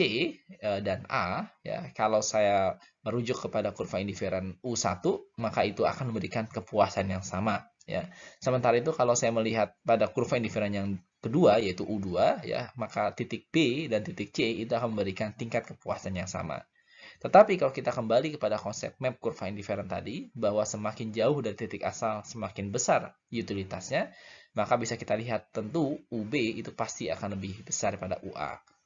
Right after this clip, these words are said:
Sehingga kita bisa lihat di sini bahwa yang pertama, ya, dengan yang kedua itu tidak konsisten,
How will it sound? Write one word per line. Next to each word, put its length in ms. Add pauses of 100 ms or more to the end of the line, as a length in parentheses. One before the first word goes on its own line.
(140)
Sehingga 260
kita 220
bisa 160
lihat 160
di 80
sini 400 (400)
bahwa 420
yang 300 (320)
pertama, 880 (240)
ya, 240
dengan 400
yang 60
kedua 500
itu 240
tidak 320
konsisten, 560